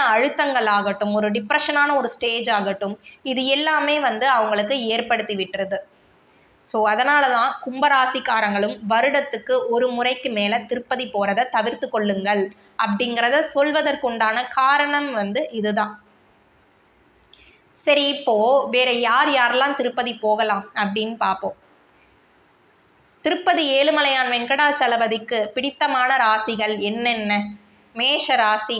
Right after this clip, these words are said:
முதலாவதாக, அடுத்தது ரிஷப ராசி, மூன்றாவதாக மிதுன ராசி, நான்காவதாக கடக ராசி,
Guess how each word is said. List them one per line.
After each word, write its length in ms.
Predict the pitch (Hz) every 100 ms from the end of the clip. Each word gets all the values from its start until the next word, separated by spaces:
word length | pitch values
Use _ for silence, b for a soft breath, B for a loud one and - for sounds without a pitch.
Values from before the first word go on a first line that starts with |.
| 208
முதலாவதாக, 680 | 202 214 214 208 202 202 208 - _ _ -
அடுத்தது 380 | 240 247 247 254
ரிஷப 420 | 247 240 254 254 254
ராசி, 340 | 202 202 233 233 _ _ _ -
மூன்றாவதாக 720 | 240 269 277 247 220 214 214 247
மிதுன 280 | 220 220 254 247
ராசி, 320 | 196 196 220 214 _ _ b b _ _ _ _ _ - 240
நான்காவதாக 840 | 269 311 320 285 247 214 214 262 285
கடக 280 | 254 254 254 240
ராசி, 340 | 202 202 233